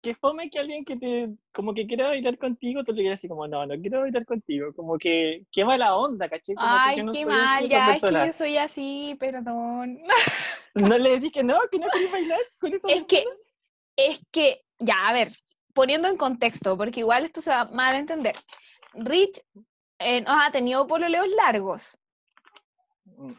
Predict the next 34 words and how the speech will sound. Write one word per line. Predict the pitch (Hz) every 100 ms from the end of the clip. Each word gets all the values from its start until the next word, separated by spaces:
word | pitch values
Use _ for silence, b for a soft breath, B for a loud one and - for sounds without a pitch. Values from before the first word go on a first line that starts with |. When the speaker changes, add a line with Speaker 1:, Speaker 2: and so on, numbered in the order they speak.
| _ _ _ _
Speaker 2:
Entonces, | 269 311 -
como | 302 262
que |
has | 277 -
tenido | 294 294 311
tiempo | 311 302 320 330
Speaker 1:
Claro. |
Speaker 2:
de | 302 262 -
harta, | 262 302 294 262 - -
o | 226
sea, | 233 226
has | - -
tenido | 269 277
tiempo | 302 311 311
de, | 269 247
de | 254
soltería, | 269 240 240 262 190
entre | 196 208
comillas. | 202 196 220
No |
estoy | 240 240
diciendo | 233 247
que | 262
uno | 254
no | 254
pueda | 220 240 240
bailar | 240 233 233
con | 240
gente | 240 240 247
pololeando, | 233 208 233 247 196 185
pero | 202 196 196
cada | 208 220 -
uno, | 285 294 254 269 330 B B B B B _
eh, | 220 220 214 214 214 208 208 202